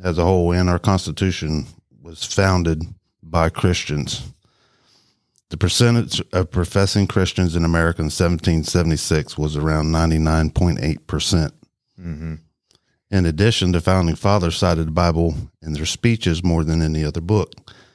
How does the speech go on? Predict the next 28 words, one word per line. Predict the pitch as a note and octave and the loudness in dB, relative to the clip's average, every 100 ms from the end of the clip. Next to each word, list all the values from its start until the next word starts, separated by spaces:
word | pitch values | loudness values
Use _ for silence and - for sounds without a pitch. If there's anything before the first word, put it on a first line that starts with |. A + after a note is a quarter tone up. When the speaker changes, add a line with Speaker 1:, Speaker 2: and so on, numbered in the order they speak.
| _ _ _ - | _ _ _ -2
Speaker 1:
The | F#2+ | 2
University | A2 A2 G#2+ F#2+ G2 | 4 4 2 2 0
of | F2 | 2
Houston | - G2+ - E2+ | 2 0 2 -2
performed | E2 - F#2 F2+ | 0 -2 0 2
a | D#2 | 0
ten-year | - G#2+ F#2 F2 | 2 2 2 0
study | - F2+ E2 D2+ | 0 0 2 0
researching | E2+ F2 F2 E2 D#2+ D2 | 0 0 0 -2 -4 -4
fifteen | G2 F2+ A2+ F#2 F2+ | -2 -2 0 2 2
thousand | F2 F2 D#2+ E2+ | 2 2 0 0
documents | E2+ E2+ E2 E2 D#2+ D#2+ | 2 0 0 -2 -2 -4
from | - E2 D#2+ D#2 - - | -4 -2 0 -2 -8 -8
America's | F2 F2 F2+ E2+ | -2 2 2 0
founders. | - F2+ E2+ B1+ - - - _ _ _ - | 0 0 0 -4 -10 -14 -18 _ _ _ -4
They | E2+ | -2
found | F2+ F2 D#2+ | 2 2 0
that | D2+ - | -2 -2
thirty-four | F#2 F#2 F2+ - F2+ | 0 2 0 0 0
percent | - E2 F2+ E2+ | 0 -2 2 2
of | D#2+ | 2
their | D2+ | -2
quotations | - E2 D#2+ E2+ D#2+ D#2 - | 0 0 0 0 -2 -6 -2
came | E2+ D2+ | -2 -2
from | - D2 | -4 -4
the | C#2+ | -2
Bible. | C#2+ C#2 - - D#2 - _ | -2 -2 -6 -8 -10 -14 _
Speaker 2:
Mm-hmm. | D#2 E2 | -20 -20